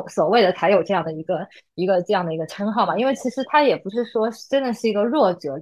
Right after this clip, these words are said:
是，他是说，呃，在这种关系当中，他男，男，男性愿意示弱，愿意去，呃，让渡以自己的一定，一定的这种所谓的，呃，特权给到另一半。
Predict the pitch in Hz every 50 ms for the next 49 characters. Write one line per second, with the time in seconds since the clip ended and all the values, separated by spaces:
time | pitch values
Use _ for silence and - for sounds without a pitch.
0 | - _ - - 240 226 208 - _ _ _ - - _ _ - 277 269 262 240
1 | - - - 247 233 233 233 - - - - _ _ - 180 170 160 - 233 233
2 | 240 247 208 170 160 - 196 214 233 214 220 196 196 190 190 196 196 - 208 190
3 | 170 160 165 180 175 180 180 160 165 185 - 180 180 165 170 180 - - 247 240
4 | 262 269 254 214 185 190 202 - - 240 214 190 190 202 196 175 180 196 233 269
5 | 262 233 196 180 175 156 - - - - 196 180 170 160 156 - _ _ _ _
6 | _ - 156 160 156 151 139 139 139 139 143 - - - 247 262 269 208 202 -
7 | - 247 208 175 165 131 156 - - 240 202 185 156 143 139 156 170 - 202 165
8 | 160 151 - - 196 208 - 277 247 220 190 170 170 196 190 - 170 151 139 165
9 | - - 165 151 165 180 175 175 170 160 156 170 - - - _ _ _ _ -
10 | 165 165 151 139 139 143 143 147 147 - _ - - 302 254 208 - - 175 143
11 | - 160 165 190 - - 180 156 - 180 175 165 160 160 196 196 165 147 143 -
12 | - 165 160